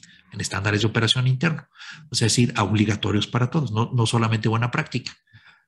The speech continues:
Entonces, sí hay una diferencia entre las empresas que vinculan las cinco S con su sistema de mejoras rápidas, ¿está bien?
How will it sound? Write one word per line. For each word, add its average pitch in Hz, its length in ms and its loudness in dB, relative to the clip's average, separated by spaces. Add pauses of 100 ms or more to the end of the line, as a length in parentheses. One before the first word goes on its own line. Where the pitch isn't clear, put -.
(300)
Entonces, - 280 -2
sí 214 180 2
hay 220 160 2
una 208 220 6
diferencia 123 760 0
entre 117 220 -2
las 113 180 0
empresas 123 400 0
que 117 140 0
vinculan 120 520 0
las 110 120 -2
cinco 127 280 -4
S 151 220 -2 (460)
con 104 160 -2
su 147 220 0
sistema 131 800 2 (280)
de 120 100 -2
mejoras 104 340 -2
rápidas, - 580 -8
¿está - 160 -2
bien? 139 200 0